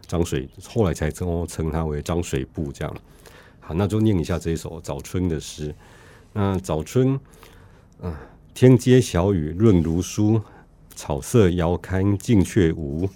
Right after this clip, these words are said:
最是一年春好处，决胜烟柳满皇都。”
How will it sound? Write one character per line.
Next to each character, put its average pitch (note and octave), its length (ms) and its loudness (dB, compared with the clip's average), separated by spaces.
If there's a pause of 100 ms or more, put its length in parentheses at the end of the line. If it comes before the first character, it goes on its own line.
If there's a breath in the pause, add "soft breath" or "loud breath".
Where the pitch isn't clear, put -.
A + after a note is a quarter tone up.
(420 soft breath)
最 C3 220 6
是 G#2+ 280 2
一 A2+ 140 4
年 F2 340 4
春 G#2 280 0
好 C#2 240 -4
处， F#2 360 0 (160)
决 E2 240 -6
胜 F2+ 340 0
烟 G#2 220 2
柳 D#2+ 280 0
满 C#2+ 260 -8
皇 D2 360 -6
都。” G#2 340 2